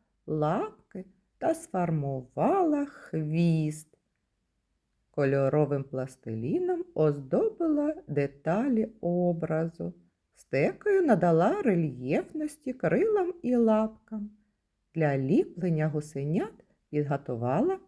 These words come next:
п'ять шматочків білого пластиліну овальної форми. Гусенята ще маленькі і не зовсім білі, тому до білого пластиліну додаю маленькі шматочки жовтого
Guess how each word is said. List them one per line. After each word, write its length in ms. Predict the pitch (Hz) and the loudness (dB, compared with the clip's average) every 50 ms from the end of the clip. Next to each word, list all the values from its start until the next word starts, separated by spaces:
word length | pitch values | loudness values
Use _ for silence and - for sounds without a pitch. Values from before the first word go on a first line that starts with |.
| _ _ - | _ _ -12
п'ять 480 | 135 139 147 156 160 208 381 403 - | -4 0 2 4 4 2 0 -4 -8
шматочків 1040 | - - - 170 160 160 - - - 143 156 247 370 359 - - - _ 254 262 262 262 - _ _ _ _ _ _ _ _ _ _ _ _ _ _ _ _ | -12 -6 -2 -2 -2 -2 -2 -4 -4 -2 -2 -2 -4 -6 -12 -20 -14 _ -6 -6 -6 -6 -12 _ _ _ _ _ _ _ _ _ _ _ _ _ _ _ _
білого 540 | 156 151 170 180 233 262 294 302 311 330 320 | -4 0 2 2 4 4 4 2 2 0 0
пластиліну 960 | - 269 269 294 302 - - 339 339 320 269 262 254 254 240 226 233 226 - - | 0 0 0 0 0 -2 0 2 4 6 6 6 6 6 6 6 4 4 2 0
овальної 600 | - 151 147 147 151 208 311 320 311 294 269 247 247 | -2 -2 0 0 0 0 0 0 -2 -2 -2 -4 -4
форми. 640 | - - - 220 220 214 220 214 196 190 196 208 - - _ _ _ _ | -6 -4 0 2 2 2 2 0 -2 -2 -4 -6 -8 -10 _ _ _ _
Гусенята 840 | - 156 160 160 - 147 143 135 131 139 180 262 302 302 - 170 170 | -6 -6 -6 -4 -4 -4 -4 -2 -2 0 0 0 -2 -2 -4 -6 -6
ще 240 | - - - 440 403 | -4 -4 -4 -2 0
маленькі 880 | 370 311 247 220 202 202 208 208 196 196 202 202 - _ - - - - | 2 4 6 6 6 6 4 4 4 2 0 -4 -8 _ -14 -14 -14 -8
і 140 | - 180 185 | -4 0 0
не 260 | 170 156 147 139 131 | 2 2 0 -2 -4
зовсім 800 | 127 131 - - 170 285 392 381 - - - 262 262 277 262 226 | -6 -8 -6 -4 -4 -4 -4 -8 -12 -10 -6 -4 -2 0 0 0
білі, 600 | 202 196 214 233 226 233 226 220 202 196 202 202 - - _ _ _ _ | 2 4 6 6 6 6 6 4 4 2 0 -2 -6 -14 _ _ _ _
тому 340 | _ 156 151 160 156 151 151 | _ -2 0 0 2 0 0
до 160 | 135 123 127 | 0 0 -2
білого 480 | 117 110 127 123 120 117 123 120 113 113 | -2 -2 -4 -2 -2 -2 0 -2 -2 -4
пластиліну 920 | - - 120 127 135 135 - - - 113 113 127 190 320 453 453 440 415 359 | -4 -6 -6 -6 -6 -6 -10 -10 -6 -4 -2 0 0 0 0 0 -2 -2 2
додаю 540 | 233 170 156 147 151 147 147 151 160 180 175 | 2 2 2 4 2 2 2 2 2 2 2
маленькі 600 | 160 147 143 139 143 151 381 214 - - 311 311 | 2 2 2 4 2 2 0 -2 -4 -8 -10 -10
шматочки 840 | - - 180 151 151 - - 208 302 311 - - - 349 349 359 | -6 -4 -4 -4 -4 -2 -2 -2 -2 -2 -6 -10 -6 -4 -4 -4
жовтого 960 | 320 302 277 294 302 285 277 277 277 269 277 - - 285 277 269 262 269 285 | -4 -4 0 2 4 6 6 6 4 2 -2 -6 -6 -4 -4 -2 -2 -4 -4